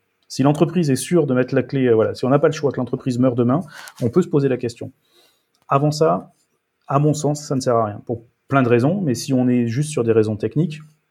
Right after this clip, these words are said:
payer la rançon, ça veut dire quoi ? Ça veut dire récupérer un binaire,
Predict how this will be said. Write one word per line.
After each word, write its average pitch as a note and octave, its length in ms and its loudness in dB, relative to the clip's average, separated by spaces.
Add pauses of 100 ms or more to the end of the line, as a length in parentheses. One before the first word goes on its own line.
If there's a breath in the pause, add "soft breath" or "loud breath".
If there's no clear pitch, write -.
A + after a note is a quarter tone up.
(540)
payer C#3 180 4
la C3 80 4
rançon, B2+ 280 0
ça D3+ 100 -2
veut B2 80 -2
dire A#2+ 140 -2
quoi ? - 240 -6 (420 soft breath)
Ça - 160 0
veut A2+ 140 2
dire D3+ 180 2
récupérer C#3+ 800 0
un B2 140 -2
binaire, B2 460 0